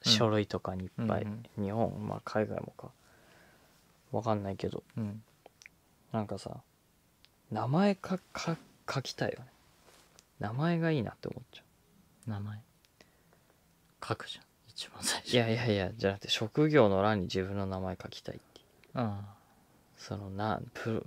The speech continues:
Speaker 2: なんか、プロゴルファーとか、なんか、そ-、そういうんじゃなくてさ。
Speaker 1: はい。
Speaker 2: もう、松尾弘樹でいいじゃんっていう。
Speaker 1: うん。
Speaker 2: って思った。この間。
Speaker 1: はい。
Speaker 2: なんかそう、契約書の時にでもか-、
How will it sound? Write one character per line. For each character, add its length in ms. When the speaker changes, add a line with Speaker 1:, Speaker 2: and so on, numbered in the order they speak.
Speaker 2:
な 140
ん 40
か、 80
プ 220
ロ 100
ゴ 140
ル 80
フ 100
ァ 120
ー 40
と 140
か、 260
な 140
ん 60
か、 280
そ-、 220
そ 220
う 80
い 60
う 20
ん 40
じ 80
ゃ 40
な 100
く 80
て 140
さ。 100
Speaker 1:
は 60
い。 520
Speaker 2:
も 320
う、 60
松 260
尾 100
弘 320
樹 360
で 160
い 120
い 20
じ 120
ゃ 40
ん 20
っ 40
て 100
い 40
う。 40
Speaker 1:
う 20
ん。 20
Speaker 2:
っ 40
て 120
思 220
っ 40
た。 120
こ 160
の 80
間。 240
Speaker 1:
は 60
い。 40
Speaker 2:
な 60
ん 40
か 60
そ 160
う、 40
契 240
約 180
書 160
の 40
時 200
に 160
で 80
も 80
か-、 280